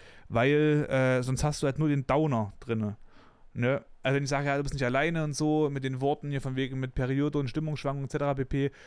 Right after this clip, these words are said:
und sag dann aber nichts Positives noch mit irgendwie mit, mit bei, dann ist das einfach nur so ein, so ein Video, was erstmal viel wiegt und schwer so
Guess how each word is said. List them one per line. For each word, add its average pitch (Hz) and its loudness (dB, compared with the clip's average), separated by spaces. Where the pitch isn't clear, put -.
und 117 -4
sag 131 2
dann 143 -2
aber 131 2
nichts 127 -2
Positives 151 -2
noch 123 0
mit 120 0
irgendwie 117 -2
mit, 131 -2
mit 127 -2
bei, 147 2
dann 110 0
ist 127 0
das 127 -2
einfach 135 -2
nur 135 0
so 127 2
ein, 120 -2
so 123 -6
ein 123 -2
Video, 147 0
was 123 0
erstmal 127 -4
viel 123 -2
wiegt 151 -4
und 120 0
schwer 131 0
so 117 0